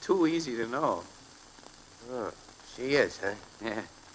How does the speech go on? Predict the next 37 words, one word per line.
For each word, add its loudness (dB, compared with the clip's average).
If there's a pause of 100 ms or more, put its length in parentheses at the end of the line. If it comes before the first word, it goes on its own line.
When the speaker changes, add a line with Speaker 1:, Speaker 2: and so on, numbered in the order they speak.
(680)
Speaker 2:
If -10
all 8
I 8
know 8
or 10
care 6
about 8
her 6
is 2
that -4
she -10
made 0
a 0
phony -2
identification 0
of -6
me. 0
Speaker 1:
Well, 8
she 2
doesn't 2
admit 10
it 8
was 2
a -2
phony. -10 (120)
Speaker 2:
You're 8
nuts. 8 (280)
How -2
could -10
you -14
claim 2
otherwise 4
when -6
my 2
alibi's 4
been -6
proved? -4